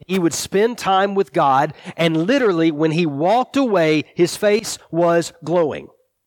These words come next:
But over time, as he was out of the presence of God, that would begin to dim. So Moses started this practice that when he would go into the presence of God and he would return to the camp, the people of Israel,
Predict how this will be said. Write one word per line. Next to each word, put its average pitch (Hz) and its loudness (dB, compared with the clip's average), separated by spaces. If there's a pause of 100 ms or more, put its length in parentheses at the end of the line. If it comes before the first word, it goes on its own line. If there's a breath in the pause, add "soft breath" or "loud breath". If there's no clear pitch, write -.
(920 loud breath)
But 196 0
over 202 2
time, 208 0 (120)
as 185 0
he 214 2
was 185 2
out 185 0
of 277 0
the 254 -6
presence 196 -2
of 156 -6
God, 160 0 (240 soft breath)
that 175 0
would 190 0
begin 156 0
to 151 -2
dim. 135 -2 (340 loud breath)
So 196 -2
Moses 262 0
started 202 0
this 175 0
practice 233 0
that 170 -2
when 180 0
he 185 2
would 156 -2
go 226 2
into 233 -2
the 175 -8
presence 170 -4
of 151 -6
God 180 2 (120)
and 160 0
he 190 2
would 180 0
return 190 -2 (240 soft breath)
to 185 0 (120)
the 165 0
camp, 185 0 (180 soft breath)
the 165 -2
people 180 0
of 165 -2
Israel, 180 0